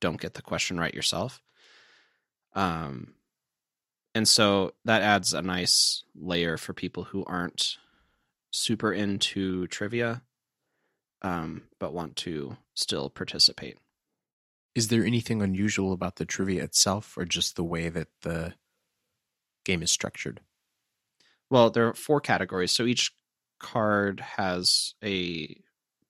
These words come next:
Speaker 1: prompt for each of those. And then, uh, each question has three clues. So what you're doing is first you're kind of betting on yourself,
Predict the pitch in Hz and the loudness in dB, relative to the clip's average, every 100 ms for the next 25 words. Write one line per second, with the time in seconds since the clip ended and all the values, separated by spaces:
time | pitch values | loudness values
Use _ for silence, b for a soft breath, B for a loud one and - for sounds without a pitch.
0 | _ _ - 107 98 90 - - 87 80 | _ _ 2 4 6 2 -4 -6 -6 -6
1 | - _ _ 90 - - 92 90 - B | -8 _ _ -10 -8 -6 -2 -2 -4 B
2 | B B B B - 107 104 101 98 95 | B B B B 0 2 6 4 4 0
3 | 92 - - 95 90 85 80 101 - - | -4 -8 -4 -2 0 -2 -4 -4 -4 0
4 | 110 - 101 - 92 - - 98 92 90 | 2 2 -4 -4 -4 -6 -4 -2 0 0
5 | 85 82 - - 98 117 156 - - b | -2 -6 -8 -4 0 0 0 -2 -4 b
6 | b b b b b b - - 113 107 | b b b b b b 0 6 6 6
7 | 104 113 110 110 104 120 135 131 113 95 | 4 2 4 2 2 2 2 2 2 0
8 | - 147 156 - 104 - 107 92 - 92 | -2 -2 0 0 0 0 -2 -2 0 0
9 | 90 87 85 78 - 76 55 - | 2 -2 -4 -2 -2 0 -2 -6